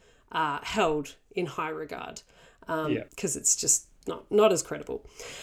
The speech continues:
Speaker 1: Uh, Andreasen has continued to integrate her experiences, which she sees as evidence of the government of God over the world, into her Christian beliefs.
Speaker 2: Hmm.
Speaker 1: So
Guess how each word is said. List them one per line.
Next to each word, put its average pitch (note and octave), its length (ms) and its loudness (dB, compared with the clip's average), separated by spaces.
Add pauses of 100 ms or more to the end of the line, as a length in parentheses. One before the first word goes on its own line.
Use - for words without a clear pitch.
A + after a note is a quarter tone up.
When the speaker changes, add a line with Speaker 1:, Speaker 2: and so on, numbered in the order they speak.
(140)
Speaker 1:
Uh, G3+ 240 8
Andreasen C#4 540 6
has G#3+ 180 4
continued D#4+ 560 6
to - 140 2
integrate A3 440 4
her D#4 160 2
experiences, F#3 720 4
which G#3 160 2
she A#3+ 160 2
sees E3 340 4
as D3 240 0
evidence C4+ 540 2 (300)
of D3+ 180 -2
the E3 100 0
government G#3 400 4
of C4+ 120 -2
God A#3 280 10
over A3 200 8
the C#4 80 2
world, F3 460 6 (140)
into G3 340 12
her F3 160 4
Christian D3+ 560 -2 (220)
beliefs. - 520 0 (460)
Speaker 2:
Hmm. - 420 -10
Speaker 1:
So A3 520 10